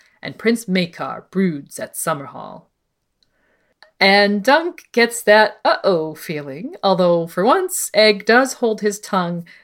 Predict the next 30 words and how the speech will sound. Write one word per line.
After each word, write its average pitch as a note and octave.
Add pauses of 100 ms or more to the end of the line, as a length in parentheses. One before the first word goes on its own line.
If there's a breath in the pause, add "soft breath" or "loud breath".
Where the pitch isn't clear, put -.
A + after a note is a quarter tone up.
(140 soft breath)
though G3
it F#3+
doesn't E3
end C#3+
there. D#3 (380 soft breath)
Sir A3
Kyle G3
blames F#3
Bloodraven D#3+
for E3+
the D3+
realm's E3
ills, E3 (140 soft breath)
for, E3+
quote, F3 (160)
"doing A#3+
nothing A3
whilst F#3+
the F3
Kraken G3+
spread G#3
flame A3
and F#3+
terror F3
up F#3+
and F#3
down G3
the G3
sunset F#3+
sea." F#3